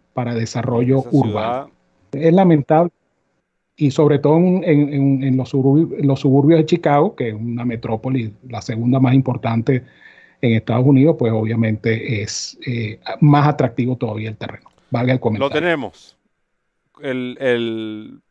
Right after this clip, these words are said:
Speaker 2: ranking. Tomen nota. Nick
Speaker 1: El
Speaker 2: Stroll
Speaker 1: ranking.
Speaker 2: pasa al primer lugar. Trescientos setenta y cuatro
Speaker 1: Esto lo
Speaker 2: puntos, veintinueve votos para el primera posición.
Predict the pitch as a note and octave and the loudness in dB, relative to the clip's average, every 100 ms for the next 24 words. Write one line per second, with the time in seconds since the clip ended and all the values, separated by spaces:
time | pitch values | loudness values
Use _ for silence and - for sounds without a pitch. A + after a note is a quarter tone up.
0 | _ - D#3+ E3+ B2+ E2+ _ _ - E3 | _ -6 -2 -2 -6 -16 _ _ -8 -6
1 | F3+ F3+ E3+ A2 - C#3 E3 A#2+ E3+ E3 | -4 -4 -6 -8 -12 -4 -2 0 0 -2
2 | B2 G2+ C#3 D3 E3 D3 D3 D#3 D3 D3 | -2 -6 -8 -6 -8 -10 -12 -10 -6 -4
3 | A#2+ - _ _ _ _ _ _ C3 B2 | -6 -8 _ _ _ _ _ _ -6 -4
4 | D#3 E3+ F3+ G3 F#3 - D#3 D3 C#3 C#3 | -6 -4 -4 -8 -10 -10 -8 -8 -8 -8
5 | - D#3 C#3+ D3 D#3+ E3+ D#3+ D3+ D3+ C#3+ | -4 -2 -2 -6 -12 -14 -10 -8 -6 -8
6 | C#3+ D3 D#3+ D#3+ E3 E3 - C#3+ C3+ C3+ | -8 -8 -6 -4 -6 -8 -10 -8 -8 -10
7 | C#3+ C#3+ C#3+ B2 B2 C3 | -10 -10 -12 -20 -16 -16